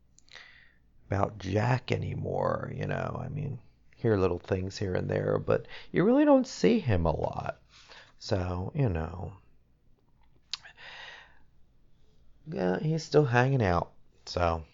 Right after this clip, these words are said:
it's all good. I love Jack. Uh, sad news that Rush drummer Neil Peart died at the age of sixty-seven this past week, and a lot of tributes poured in,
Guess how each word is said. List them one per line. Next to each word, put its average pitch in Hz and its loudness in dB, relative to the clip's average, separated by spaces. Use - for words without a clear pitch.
it's - -4
all 92 6
good. 185 2
I 113 2
love 87 4
Jack. - -8
Uh, 101 -2
sad 160 4
news 92 4
that 92 2
Rush 107 4
drummer 95 6
Neil 92 4
Peart 92 4
died 98 10
at - -8
the - -6
age 104 -4
of 113 -2
sixty-seven - -2
this 101 -4
past - -6
week, 87 -10
and 92 -4
a 92 -6
lot 104 0
of 113 0
tributes 120 0
poured 110 0
in, 101 -4